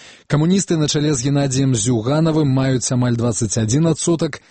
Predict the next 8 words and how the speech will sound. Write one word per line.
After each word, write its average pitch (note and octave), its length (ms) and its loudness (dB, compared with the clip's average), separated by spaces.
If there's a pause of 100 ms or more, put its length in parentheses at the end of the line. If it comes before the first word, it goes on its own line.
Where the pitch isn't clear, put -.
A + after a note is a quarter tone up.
(180)
Л C3+ 160 0
Д B2+ 160 -2
П D3 80 0
Р E3 160 0
Уладзіміра C3 560 0
Жырыноўскага C3+ 800 0
каля B2 240 -2
чатырнаццаці, C3+ 880 -2